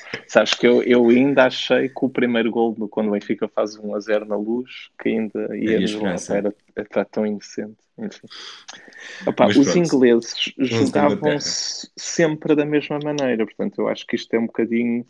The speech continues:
Speaker 1: é Seaman.
Speaker 2: Posso dizer-te que o onze deste jogo é o onze de toda a fase de grupos. Eh, depois há alterações, há alterações para os quartos e para as meias.
Speaker 1: Então acho que faço isto direto. É Seaman, Neville,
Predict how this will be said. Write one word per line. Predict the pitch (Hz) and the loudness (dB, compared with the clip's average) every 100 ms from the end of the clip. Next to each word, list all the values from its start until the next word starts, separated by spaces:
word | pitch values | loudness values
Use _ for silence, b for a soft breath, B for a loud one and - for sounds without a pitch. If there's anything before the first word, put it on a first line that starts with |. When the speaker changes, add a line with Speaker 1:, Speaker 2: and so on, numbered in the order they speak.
| B B B - | B B B 0
Speaker 1:
é | 101 | 0
Seaman. | - - 135 143 165 208 - _ _ _ _ - | 0 2 2 2 2 -2 -4 _ _ _ _ -16
Speaker 2:
Posso | - 98 | -6 -6
dizer-te | 107 113 117 | -4 -4 -4
que | - | -2
o | 107 | -2
onze | 110 127 123 | 2 0 0
deste | 113 110 - | -4 -6 -6
jogo | 107 127 - | -4 -4 -6
é | 107 | -4
o | 104 104 | -2 -2
onze | 123 127 123 | -2 -4 -6
de | 110 - | -10 -6
toda | 127 117 | -6 -6
a | |
fase | 113 113 104 | -10 -14 -14
de | 101 | -14
grupos. | 107 131 - - _ _ | -12 -12 -14 -20 _ _
Eh, | 101 95 - - | -6 -6 -8 -16
depois | - _ 113 117 110 | -20 _ 0 2 2
há | |
alterações, | 113 113 110 120 113 - 117 120 127 - 110 | 2 2 -4 -6 -6 -4 -4 -4 -6 -10 -4
há | |
alterações | 104 101 107 - 104 | -4 -4 -10 -6 -6
para | - 104 | -4 -8
os | - | -4
quartos | 117 117 - | -2 -2 -6
e | 123 | -14
para | 127 | -12
as | 117 95 | -16 -16
meias. | 85 73 73 - _ _ - | -20 -20 -20 -20 _ _ -6
Speaker 1:
Então | 113 123 127 | -2 2 2
acho | 135 - | 0 -2
que | |
faço | 139 131 131 | 0 2 0
isto | - 123 | 0 2
direto. | 131 107 98 - - - | 4 4 0 -8 -18 -2
É | 107 | 0
Seaman, | 107 - - 131 139 151 156 - - | 0 -2 4 4 4 -2 -6 -12 -6
Neville, | 113 113 123 127 147 147 147 | 0 4 4 2 0 -2 -2